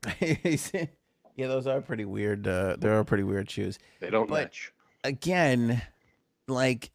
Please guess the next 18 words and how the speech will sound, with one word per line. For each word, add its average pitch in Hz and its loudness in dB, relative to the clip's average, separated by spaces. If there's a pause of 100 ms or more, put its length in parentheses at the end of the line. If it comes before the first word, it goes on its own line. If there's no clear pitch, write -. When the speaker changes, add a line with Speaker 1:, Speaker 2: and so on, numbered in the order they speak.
Speaker 1:
and 135 6
here's 202 4
the 156 6
other 160 6
thing 117 2
too. 117 -2 (520)
Why, 143 -2
I 151 2
don't 196 2
understand. 151 2
Like, 135 2
if 127 -2
you're 160 2
this, 135 -2
uh, 113 2
this 120 -2
Pepe 104 0
guy, 104 0